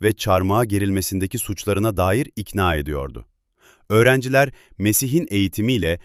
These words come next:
ruha olan ihtiyaçlarını hissetmeye yönlendirilmişlerdi. Ruhun öğretişiyle gereken son niteliği kazandılar ve hayatlarının işine başladılar. Artık bilgisiz ve kültürsüz değildiler. Artık birbirinden bağımsız birimlerden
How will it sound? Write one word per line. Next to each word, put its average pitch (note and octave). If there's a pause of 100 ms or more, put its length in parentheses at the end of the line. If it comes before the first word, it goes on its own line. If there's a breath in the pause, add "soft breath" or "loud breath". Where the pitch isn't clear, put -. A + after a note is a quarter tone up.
(200 soft breath)
ruha G#2
olan A2+
ihtiyaçlarını A2
hissetmeye G#2+
yönlendirilmişlerdi. C#2+ (600 soft breath)
Ruhun A#2
öğretişiyle F#2 (240 soft breath)
gereken A#2+
son C3
niteliği F2+
kazandılar E2 (280 soft breath)
ve G#2
hayatlarının F#2+
işine F#2+
başladılar. C2+ (720 soft breath)
Artık G#2
bilgisiz F#2
ve A#2+
kültürsüz A#2+
değildiler. D#2+ (640)
Artık D3
birbirinden A#2+
bağımsız G2
birimlerden E2+